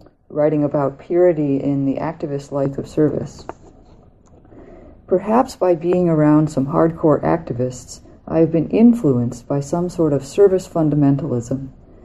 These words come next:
In order to truly grow in service, you must quit your job, lose your visa, burn your passport,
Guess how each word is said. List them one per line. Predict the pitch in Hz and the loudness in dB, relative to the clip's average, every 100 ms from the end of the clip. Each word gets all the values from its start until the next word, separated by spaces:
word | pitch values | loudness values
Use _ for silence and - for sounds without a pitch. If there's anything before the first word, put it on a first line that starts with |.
| - - - | -20 -20 -12
In | - 160 | -4 2
order | 185 190 190 | 6 8 8
to | 190 160 | 4 -4
truly | - - 262 254 233 | -4 -2 0 0 2
grow | 180 175 170 | 6 8 6
in | 160 | 2
service, | - 160 131 135 139 - | 2 0 2 0 -2 -2
you | 151 | 0
must | 139 135 135 - | 2 2 -2 -2
quit | 233 - | 0 2
your | 240 | 0
job, | - 160 139 135 135 143 | 2 0 0 -2 -6 -2
lose | 147 165 170 | 4 4 4
your | 175 | 4
visa, | 151 143 - 143 | 4 0 0 0
burn | 135 147 147 | 0 0 0
your | 156 | 0
passport, | 170 170 147 143 - 135 135 | -2 -2 -4 -6 -4 -2 -2